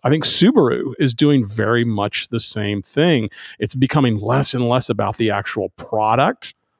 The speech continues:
the automobile, and more about, "I feel good driving this car because they help all these charities and philanthropies." As you go out and you talk to marketers and branders, young and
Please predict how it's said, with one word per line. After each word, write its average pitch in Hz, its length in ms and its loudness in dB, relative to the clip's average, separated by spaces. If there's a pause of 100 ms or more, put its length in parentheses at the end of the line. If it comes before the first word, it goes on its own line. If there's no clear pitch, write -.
the - 100 -4
automobile, 117 680 2
and 107 120 -2
more 117 320 2
about, 107 340 0 (180)
"I 113 120 0
feel 117 260 2
good 117 380 4
driving 107 440 2
this 98 180 -6
car 113 360 2
because 104 360 -2
they 107 120 2
help 98 240 -2
all 98 160 2
these 101 180 -2
charities 101 540 -2 (280)
and 104 140 -4
philanthropies." 98 880 -4 (540)
As 147 240 2
you 220 120 6
go 247 240 2
out 175 180 2
and 131 120 4
you 123 80 0
talk - 520 -6
to 117 600 2
marketers 165 880 2
and 107 280 -2
branders, 120 760 2
young 135 280 2
and 113 160 -4